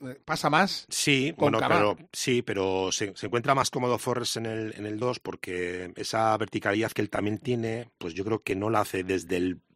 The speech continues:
Speaker 2: desde el empi-, comienzo del ataque, ¿no? Sino desde cuando le llega el balón,
Speaker 1: Eso
Speaker 2: que no
Speaker 1: es.
Speaker 2: es lo mismo.
Speaker 1: Que ha pasado
Speaker 2: Entonces,
Speaker 1: algo antes.
Speaker 2: claro, entonces, si eso que pasa antes lo hace Baldwin o lo hace otro y luego le llega el balón a Forrester, ahí sí que está siendo más peligroso, ¿no? Y, eh, entonces, bueno, y,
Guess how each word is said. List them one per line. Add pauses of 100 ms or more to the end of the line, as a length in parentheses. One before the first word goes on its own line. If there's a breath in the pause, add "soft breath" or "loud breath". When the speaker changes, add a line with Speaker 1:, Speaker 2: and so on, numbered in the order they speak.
(120)
Speaker 2:
desde
el
empi-,
comienzo
del
ataque,
¿no? (220 loud breath)
Sino
desde
cuando
le
llega
el
balón,
Speaker 1:
Eso
Speaker 2:
que
no
Speaker 1:
es.
Speaker 2:
es
lo
mismo. (140)
Speaker 1:
Que
ha
pasado
Speaker 2:
Entonces,
Speaker 1:
algo
antes.
Speaker 2:
claro,
entonces,
si
eso
que
pasa
antes
lo
hace
Baldwin (260 loud breath)
o
lo
hace
otro (220 loud breath)
y
luego
le
llega
el
balón
a
Forrester,
ahí
sí
que
está
siendo
más
peligroso,
¿no? (540 loud breath)
Y,
eh,
entonces,
bueno,
y,